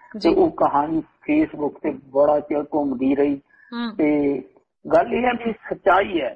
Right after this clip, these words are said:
Speaker 2: ਸੱਚਾਈ
Speaker 1: ਜੀ।
Speaker 2: ਹੈ ਵੀ ਅੱਜ ਸਾਡੀ ਜਿਹੜੇ ਗੁਰਦੁਆਰਾ ਕਮੇਟੀਆਂ ਦੇ ਪ੍ਰਧਾਨ ਹੈ, ਇਹ ਢਾਡੀਆਂ ਨੂੰ ਇੰਨਾ ਪਿਆਰ ਨਹੀਂ ਦਿੰਦੇ ਜਿੰਨਾ
Speaker 1: ਹਮ।
Speaker 2: ਉਹਨਾਂ ਨੂੰ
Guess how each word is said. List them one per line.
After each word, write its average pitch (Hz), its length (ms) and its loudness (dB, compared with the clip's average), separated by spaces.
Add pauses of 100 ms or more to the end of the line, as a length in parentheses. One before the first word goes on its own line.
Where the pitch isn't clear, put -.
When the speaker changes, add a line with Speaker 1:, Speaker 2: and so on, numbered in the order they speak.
(140)
Speaker 2:
ਸੱਚਾਈ 170 400 0
Speaker 1:
ਜੀ। 180 60 -4
Speaker 2:
ਹੈ 175 100 0
ਵੀ 175 200 -2
ਅੱਜ 165 140 -4
ਸਾਡੀ 151 540 -6 (320)
ਜਿਹੜੇ 160 200 -2
ਗੁਰਦੁਆਰਾ 151 500 0
ਕਮੇਟੀਆਂ 151 560 -4
ਦੇ 147 100 0
ਪ੍ਰਧਾਨ 139 560 0
ਹੈ, 147 280 -4
ਇਹ 160 80 -2 (120)
ਢਾਡੀਆਂ 139 400 0
ਨੂੰ 147 320 -6
ਇੰਨਾ 139 480 0 (540)
ਪਿਆਰ 143 340 2
ਨਹੀਂ 165 280 -8
ਦਿੰਦੇ 139 520 -4
ਜਿੰਨਾ 143 420 -2
Speaker 1:
ਹਮ। 143 40 2
Speaker 2:
ਉਹਨਾਂ 139 220 -2
ਨੂੰ 139 120 -2